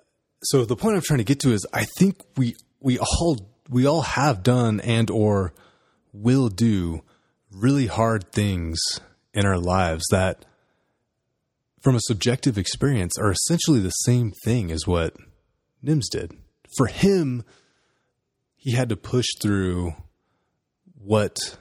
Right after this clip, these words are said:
was thought to be possible, was thought to be, excuse me, impossible to discover what was possible. So it is certainly a part of that Misogi theme. And I think we've all done the same thing. It's just on a different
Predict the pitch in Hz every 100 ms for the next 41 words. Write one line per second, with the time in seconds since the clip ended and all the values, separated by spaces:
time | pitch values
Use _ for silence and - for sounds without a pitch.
0 | _ _ _ _ _ _ - - 113 107
1 | - 95 - 101 104 92 78 73 76 -
2 | _ _ _ _ _ _ _ _ _ _
3 | 110 98 117 - 95 - 98 85 131 135
4 | 90 82 85 82 80 80 _ _ - 98
5 | - 104 92 87 87 82 87 80 - 80
6 | - 76 - 110 107 101 95 - 135 107
7 | 98 90 76 - _ _ - 95 - 95
8 | 85 87 82 82 - 92 85 80 98 87
9 | 80 76 _ _ _ _ _ _ _ -
10 | - _ _ _ - 107 120 135 117 92
11 | 69 120 113 90 104 98 - 98 92 123
12 | 98 - 107 - 104 85 - - 107 -
13 | 113 92